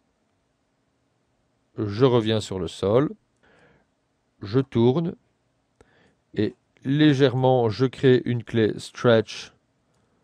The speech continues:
pour revenir à la normale. Et tout de suite après, pendant le moment de latence ici, je m'écrase. Et j'obtiens donc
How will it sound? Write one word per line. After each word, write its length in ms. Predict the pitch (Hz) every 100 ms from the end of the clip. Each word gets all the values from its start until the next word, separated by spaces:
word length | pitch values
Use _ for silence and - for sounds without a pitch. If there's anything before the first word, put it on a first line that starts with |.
| _ _ _ _
pour 140 | - 120
revenir 400 | 113 110 113 107 -
à 100 | 107
la 120 | 98
normale. 520 | 87 92 90 104 156 - _ _ _ _ _ _ _ _ _ -
Et 100 | 92 _
tout 140 | - 208
de 60 |
suite 440 | - - 170 170 - -
après, 480 | 113 - 127 139 - _ _ _ _ _ _ _ _ _ _ _ _ _ _ _ _ _ _ _ -
pendant 360 | 135 131 131
le 80 | 120
moment 240 | 120 120 113
de 80 |
latence 480 | 110 104 120 113 -
ici, 380 | - - 123 156 _ _ _ _ _
je 260 | 160 131 127
m'écrase. 640 | 120 - - - - - _ _ _ _ _ _ _ _ _ _ _ _ _ _ _ -
Et 120 | 123
j'obtiens 380 | 120 110 - 101
donc 400 | 101 110 135